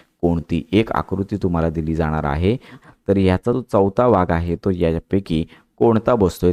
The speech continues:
ते आपल्याला अचूक ओळखायचं आहे. हा जर भाग आहे जसाच्या तसा लावला तर हा भाग मॅच होणार नाहीये. हा भाग आहे जर जसाच्या तसा लावला तर आपल्याला पाहायला मिळेल की, अ, हा जो कंप्लीट केला तर तो भाग आहे तो तुम्हाला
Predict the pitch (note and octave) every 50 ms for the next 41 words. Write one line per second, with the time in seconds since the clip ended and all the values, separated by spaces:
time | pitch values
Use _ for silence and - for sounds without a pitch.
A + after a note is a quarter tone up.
0 | - - G2 F2 D#2 - - D2 D2 E2+ G#2+ - _ - F2+ _ - A2+ C3 _
1 | - - B2 G#2+ F#2+ - E2 D2+ D2+ - - D2 - _ _ - - _ _ _
2 | - G2+ G#2+ G#2+ G#2 A2 G#2 G2 F#2+ F2+ F#2 F2+ F#2 F2+ F2+ F#2 F#2+ F#2+ F#2 F2
3 | E2+ E2 - - F2 E2+ - F2+ F2 D#2 - E2 - - F2 E2+ E2+ E2+ E2+ E2+
4 | F#2 G#2+ - - _ _ _ _ - F#2 - F2+ E2+ E2+ - - F2 F2+ F2 F2+
5 | F2 - F#2 E2+ E2+ F2 - - - F#2+ F#2 F#2+ F#2 F#2 F#2+ F#2+ F#2+ F#2+ G2 G#2
6 | A#2+ - - - _ _ - - F#2+ G#2 G#2+ A2 G#2 G2+ G2 F#2 - - - F2+
7 | F2+ E2+ E2 E2+ F2 E2+ D#2+ D#2+ D#2 - - E2+ D#2 - E2 D2+ - D#2+ - -
8 | E2 F2+ F#2+ G#2+ G#2 F2+ D#2+ D2+ D2 _ - - _ _ _ - F2 E2 D#2+ -
9 | - D#2+ D#2+ E2 E2+ F2 E2+ - _ - - _ _ _ D#2 D2+ D#2 D#2 E2 E2+
10 | E2 E2 E2 E2+ F#2 A#2 - - - - _ _ _ - F#2+ G2 G2 F#2+ F#2+ -
11 | - E2 D#2 D#2 D2+ D2+ C#2 - - E2 F2 F#2 F2+ F#2+ F#2 _ - F2 F2 E2+
12 | - A2+ A2+ - - E2+ E2 D#2+ D#2+ E2 F2 _ _ _ _ _ _ _ _ -
13 | F#2+ F2+ F#2+ F#2+ G2 - - _ _ _ _ _ _ _ G#2+ A2+ A2+ G2 F2 D#2+
14 | D#2 D#2+ D#2+ D#2 D#2+ E2 D#2+ D#2 D#2 - E2 D#2 - E2+ D#2 D2 D2+ E2 G2 B2